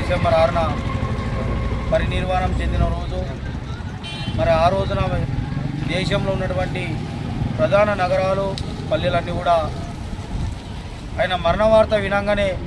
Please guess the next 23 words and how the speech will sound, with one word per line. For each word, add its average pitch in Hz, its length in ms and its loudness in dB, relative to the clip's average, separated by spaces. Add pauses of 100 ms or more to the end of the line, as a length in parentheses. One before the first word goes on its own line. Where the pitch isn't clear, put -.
(580)
మూగపోయిన 190 440 0
పరిస్థితి. 180 520 -4 (600)
మరి 175 220 0 (520)
అది 190 240 -2 (200)
చాలా 214 280 6
జీర్ణించుకోలేని 202 680 -2
పరిస్థితి. 185 400 -4
మరి 185 240 -2 (1080)
ఈ 226 40 2
రోజు 254 220 4
వరకు 240 200 6
కూడా 220 200 6 (180)
బాబాసాహెబ్ 190 420 2
అంబేద్కర్ 190 320 0
యొక్క 190 220 -2 (1900)
మరణము 220 500 2 (540)
మా 180 60 0
గుండెలు 202 400 0
ఇప్పటి 233 300 0
కూడా 226 220 6 (1160)
జీర్ణించుకోలేని 220 580 -2
పరిస్థితి 208 400 0
ఉంది. 214 240 2